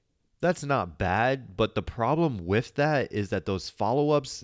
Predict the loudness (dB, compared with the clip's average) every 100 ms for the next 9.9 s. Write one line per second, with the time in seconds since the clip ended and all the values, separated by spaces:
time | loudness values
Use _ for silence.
0 | -6 -4 -4 -4 0 2 2 0 -4 0
1 | -2 -2 -6 -8 -6 0 0 2 4 4
2 | 2 0 0 0 -4 -6 -10 -10 -4 -2
3 | -2 -2 -2 0 0 -2 -2 -2 -2 0
4 | -2 -2 -2 -2 -4 -6 -8 -12 -14 -14
5 | -2 0 0 2 2 4 4 4 4 2
6 | 2 0 -2 0 0 2 2 2 2 0
7 | 0 -4 -2 -4 -4 -6 -6 -8 -12 -14
8 | _ _ _ _ -6 -2 -2 0 -2 -2
9 | -4 -8 -10 -8 0 2 2 0